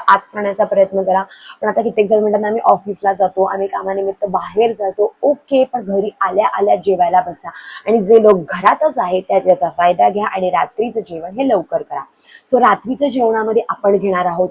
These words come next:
सूप. घरामध्ये आम्ही ज्या भाज्या अव्हेलेबल आहेत त्या सगळ्या भाज्या घ्यायच्या, मस्तपैकी पाणी उकळायला ठेवायचं, त्याच्यामध्ये ह्या भाज्या टाकायच्या, पंधरा ते वीस मिनिटं ह्या उकळून द्यायच्या. त्याच्यामध्ये थोडी कोथिंबीर टाकायची,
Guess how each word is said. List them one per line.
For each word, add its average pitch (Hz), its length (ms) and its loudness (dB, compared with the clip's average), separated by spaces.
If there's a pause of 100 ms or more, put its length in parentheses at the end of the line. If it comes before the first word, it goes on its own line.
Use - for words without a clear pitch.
सूप. 285 400 0 (160)
घरामध्ये 220 360 -2
आम्ही 262 160 -2
ज्या 262 160 2
भाज्या 190 440 -6
अव्हेलेबल 196 360 2
आहेत 190 220 0
त्या - 80 -6
सगळ्या 175 220 0
भाज्या 160 320 0
घ्यायच्या, 180 320 -4 (420)
मस्तपैकी 240 580 0
पाणी 226 380 4
उकळायला 220 340 4
ठेवायचं, 214 340 4
त्याच्यामध्ये 202 420 2
ह्या 214 100 2
भाज्या 190 320 -4
टाकायच्या, 196 600 -6 (340)
पंधरा 233 340 4
ते 269 140 -2
वीस 247 260 -4
मिनिटं 233 260 -4
ह्या 233 160 -2 (100)
उकळून 294 380 2
द्यायच्या. 190 320 2
त्याच्यामध्ये 190 420 -2
थोडी 196 120 4
कोथिंबीर 202 560 2
टाकायची, 185 600 0